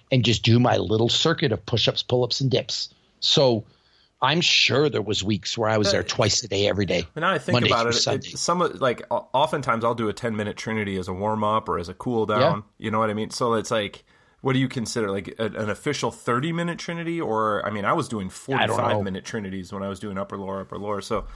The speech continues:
Speaker 2: I mean, hard to quantify, but a
Speaker 1: But
Speaker 2: lot.
Speaker 1: the answer is a, the answer is a bunch. And
Speaker 2: Yeah.
Speaker 1: you can do that with body weight exercises.
Speaker 2: Mm-hmm.
Speaker 1: With unnaturally loaded your body with weights and barbells, I'd be very hesitant. Like, I'm not gonna do bench press every day.
Speaker 2: No.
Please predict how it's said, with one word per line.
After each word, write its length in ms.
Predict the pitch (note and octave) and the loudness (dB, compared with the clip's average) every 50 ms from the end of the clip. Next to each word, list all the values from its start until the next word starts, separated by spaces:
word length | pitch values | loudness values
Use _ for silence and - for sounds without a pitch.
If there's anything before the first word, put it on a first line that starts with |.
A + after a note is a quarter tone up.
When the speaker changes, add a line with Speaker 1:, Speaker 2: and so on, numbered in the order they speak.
| - - - - - - - - - _ - | -18 -20 -20 -20 -20 -20 -20 -20 -20 _ -8
Speaker 2:
I 100 | - E3 | -6 -6
mean, 80 | D#3+ - | -4 -4
hard 240 | - - G3+ - - | -2 0 0 0 -2
to 60 | - | -4
quantify, 540 | - - G#2+ G2 F#2 F2+ - G2 G2 F#2+ G2 - _ _ _ _ _ _ _ _ _ | -6 -6 -4 -4 -6 -4 -4 -4 -4 -4 -6 -10 _ _ _ _ _ _ _ _ _
but 160 | - A#2+ A2+ | -2 -2 -2
a 40 | - | 0
Speaker 1:
But 40 | B2+ | -2
Speaker 2:
lot. 280 | A#2+ G#2 - F2+ A2+ C3+ | -2 0 0 -2 -2 -2
Speaker 1:
the 60 | C3 C3+ | -2 -2
answer 260 | C3+ - - - C#3+ | -2 -2 -2 0 0
is 140 | B2+ A2+ - | 0 0 -2
a, 80 | A#2+ - - _ _ _ _ - | -4 -6 -6 _ _ _ _ 0
the 160 | B2+ C3+ C3 | 2 2 2
answer 240 | B2+ A2+ - C#3 B2 | 2 2 2 2 2
is 100 | E2+ F2 | 2 2
a 60 | A2 | 0
bunch. 440 | F2 - G#2 A2 A#2 - - - - - | 2 2 2 0 0 0 -4 -2 0 2
And 140 | D3+ D3+ D#3 | 4 4 6
Speaker 2:
Yeah. 60 | D#3 | 4
Speaker 1:
you 100 | F3 D3+ | 4 4
can 400 | - - - F#3+ G3+ A3 B3 A3 | 4 4 4 4 4 2 2 2
do 180 | D3 E3+ F3+ | 2 2 2
that 220 | E3 F3 D#3 D#3 D#3 | 4 4 2 2 2
with 120 | C3+ E2+ | -2 -2
body 280 | - C#3+ A#2+ A#2+ A#2+ A#2 | 0 2 2 2 2 0
weight 180 | G#2+ G#2+ G2+ | 0 -2 -2
exercises. 680 | G2+ F#2 - - - G#2 - - G2+ F#2 - - F#2+ F2 | -4 -6 -6 -6 -6 -6 -4 -4 -4 -4 -6 -8 -8 -6
Speaker 2:
Mm-hmm. 240 | - C#3+ C#3+ C3 C3+ | -2 0 0 2 4
Speaker 1:
With 180 | E3 F#3+ - - - | 4 2 2 0 0
unnaturally 800 | - D#3+ C3+ A#2+ A#2 A#2+ A#2+ C3+ - - - - C#3+ C3+ C#3 C#3+ | 0 0 0 0 0 0 -2 0 0 -2 0 2 2 4 4 4
loaded 340 | C3+ C3 C3 C3+ B2+ C3+ B2 | 4 4 4 4 2 2 2
your 100 | B2+ C3+ | 2 2
body 240 | A#2 B2+ C3 C3 C3+ | 4 4 4 4 2
with 140 | B2+ B2 G2+ | 2 0 2
weights 280 | G#2+ B2+ A#2 A2+ - | 2 2 2 2 2
and 120 | C3+ B2+ A2 | 2 2 2
barbells, 460 | G2+ G#2 A#2+ A#2 D3 D#3 F3 E3 - - | 2 2 2 4 4 4 2 2 0 0
I'd 140 | - A#2+ F#2 | 0 2 2
be 120 | B2 A#2 | 2 2
very 320 | G2 F2 C3 A#2 A#2+ C3+ | 2 4 4 4 4 4
hesitant. 520 | A#2 - - A#2+ A2+ - - A#2+ E3+ F3 - - | 4 4 2 2 2 2 2 0 0 0 0 -2
Like, 100 | A#2 - | -2 0
I'm 80 | D3+ | 2
not 160 | D#3 D3+ C3+ | 2 2 2
gonna 180 | - D#3 C3+ B2 | 2 2 2 2
do 140 | G#2+ D3 C#3+ | 2 0 -2
bench 340 | - - A#2+ A2 A2 - - | 0 0 0 0 0 -2 -2
press 260 | - A2+ G2+ - - | -2 -2 0 0 -2
every 200 | G#2+ F#2 G2+ F#2+ | -2 -2 -2 -2
day. 220 | E2 E2 D#2+ - - | -4 -4 -8 -8 -12
Speaker 2:
No. 140 | F2+ E2 | -12 -12